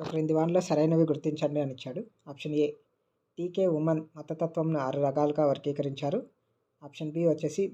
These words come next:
బోడోల్యాండ్ ఉద్యమం, గుర్జాలాండ్ ఉద్యమం ప్రత్యేకవాద మతతత్వంకి ఒక ఉదాహరణ అని చెప్పి ఇచ్చాడు. ఆప్షన్ సి ఖలిస్తాన్ ఉద్యమం వేర్పాటువాద మతతత్వానికి ఒక ఉదాహరణ అని చెప్పి ఇచ్చాడు.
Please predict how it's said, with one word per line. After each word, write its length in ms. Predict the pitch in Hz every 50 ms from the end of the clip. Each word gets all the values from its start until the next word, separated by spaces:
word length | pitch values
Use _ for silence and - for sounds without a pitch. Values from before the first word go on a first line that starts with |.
| - _ _
బోడోల్యాండ్ 520 | - 151 156 160 170 165 170 175 170 170 160
ఉద్యమం, 320 | 160 156 160 156 165 180 185 165
గుర్జాలాండ్ 460 | 151 139 - 165 160 156 160 156 151 147
ఉద్యమం 320 | 147 147 147 147 165 190
ప్రత్యేకవాద 680 | 190 160 139 139 - 165 160 156 160 160 151 151 147 151 147 -
మతతత్వంకి 800 | 147 139 156 143 - 147 143 - 151 147 147 143 _ _ - 196 240 - -
ఒక 120 | 147 - -
ఉదాహరణ 440 | 135 131 127 139 139 151 156 151 151 147
అని 100 | 143 139 -
చెప్పి 140 | - - 139
ఇచ్చాడు. 280 | 131 - 147 143 165 - - - _ _ _ _ _ _ _ -
ఆప్షన్ 280 | 139 139 - 160 151 156
సి 100 | - 175 151 - - _ _ _
ఖలిస్తాన్ 460 | - 147 160 165 - - 185 175 180 170
ఉద్యమం 360 | 160 156 160 160 160 170 214 - - - _ _ - 151
వేర్పాటువాద 640 | 147 151 160 156 - 165 165 165 165 160 151 143 151 151 151 - _ _ _ _ _ _ _ _
మతతత్వానికి 720 | 147 147 143 - 156 156 156 147 - - 151 147 156 - 170 156
ఒక 100 | - 143 131 135
ఉదాహరణ 340 | 143 143 143 147 147 147 143 135
అని 80 | - 147
చెప్పి 140 | 131 - 135
ఇచ్చాడు. 260 | - - 147 147 220